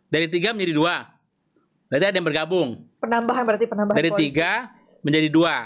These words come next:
Speaker 1: Berarti ada, ada dua koalisi bergabung menjadi satu.
Speaker 2: Ah.
Speaker 1: Berarti pengurangan dari tiga menjadi dua.
Speaker 2: Hmm.
Speaker 1: Koalisi barunya penggabungan dari dua koalisi.
Speaker 2: Hmm.
Speaker 1: Koalisi baru mungkin nanti atau dari tiga menjadi empat.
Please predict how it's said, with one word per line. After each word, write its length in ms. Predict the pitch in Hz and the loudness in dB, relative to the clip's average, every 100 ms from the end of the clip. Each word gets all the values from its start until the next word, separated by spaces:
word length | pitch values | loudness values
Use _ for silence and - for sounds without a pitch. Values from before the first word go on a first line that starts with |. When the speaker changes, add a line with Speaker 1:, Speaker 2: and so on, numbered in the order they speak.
| 117 | -4
Speaker 1:
Berarti 200 | 127 190 | 0 0
ada, 140 | 165 151 | 0 -4
ada 320 | - 139 143 | -4 -2 0
dua 220 | 143 139 139 | -2 0 0
koalisi 360 | 151 139 135 | 0 -2 0
bergabung 400 | 175 151 131 143 | 0 2 0 0
menjadi 280 | 160 131 131 | 0 0 -4
satu. 360 | - 170 123 - - | -2 0 0 -6 -2
Speaker 2:
Ah. 400 | 226 226 - - _ _ _ | 2 2 0 -10 _ _ _
Speaker 1:
Berarti 500 | 123 156 208 - - | -2 2 0 -2 -6
pengurangan 680 | 151 147 160 170 151 120 | 0 2 2 0 -4 -6
dari 200 | 123 147 | -2 -2
tiga 240 | 147 147 180 | 0 0 0
menjadi 200 | 160 147 | 0 4
dua. 200 | 165 143 113 _ | 4 2 -2 _
Speaker 2:
Hmm. 380 | - 214 208 185 - - - | -8 -6 -6 -8 -14 -14 -14
Speaker 1:
Koalisi 320 | - 147 147 160 | -4 -2 2 2
barunya 320 | 135 135 185 | 0 0 -2
penggabungan 500 | 165 143 143 165 156 | 0 -2 -2 -2 0
dari 140 | 147 | -2
dua 160 | 143 139 | 0 0
koalisi. 480 | 139 139 160 135 - | 0 0 0 0 -2
Speaker 2:
Hmm. 440 | - 202 208 180 180 - _ - - _ _ _ _ | -10 -8 -6 -8 -10 -18 _ -18 -18 _ _ _ _
Speaker 1:
Koalisi 320 | 156 180 180 | 0 0 0
baru 280 | 185 175 214 | 0 0 -2
mungkin 200 | 214 214 | -2 2
nanti 120 | 233 | 2
atau 160 | 233 202 | 2 0
dari 180 | 170 | -2
tiga 240 | 165 175 233 | -2 -2 0
menjadi 220 | 190 214 | 2 0
empat. 240 | 226 196 | 0 -2